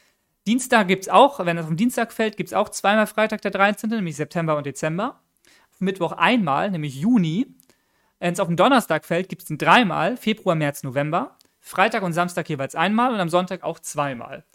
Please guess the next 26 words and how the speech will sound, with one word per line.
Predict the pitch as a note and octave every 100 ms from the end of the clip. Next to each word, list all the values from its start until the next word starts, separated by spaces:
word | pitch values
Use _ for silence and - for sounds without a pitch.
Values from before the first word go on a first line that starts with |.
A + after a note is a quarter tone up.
| _ _
Das | -
heißt, | E3 G3 - _
es | F3+ -
gibt | A#3 A#3+
die | F3
Maximalanzahl | E3+ E3+ E3+ E3+ B3+ F#3 E3 - E3+
von | F#3+ E3+ D#3+
dreimal | D#3 D#3+ G3+ A3 G#3+ G#3+
Freitag | - G3+ G3+
der | F3
dreizehnte, | D#3+ E3 G#3+ F3 D#3 C#3+ A#3+ _ _ _ _ _ _ -
wenn | E3+ E3
der | D#3
erste | D#3+ A3 B3 -
Tag | - G#3+ G#3+
des | G3
Jahres | E3+ F3 F#3
ein | D3+ C#3+
Donnerstag | F3 A#3 A3+ A3+ A3
ist | E4+ A#3
und | F#3 D#3+
wenn | D3+
es | -
kein | - E3
Schaltjahr | - F3 E3+ C#3 -
ist. | - _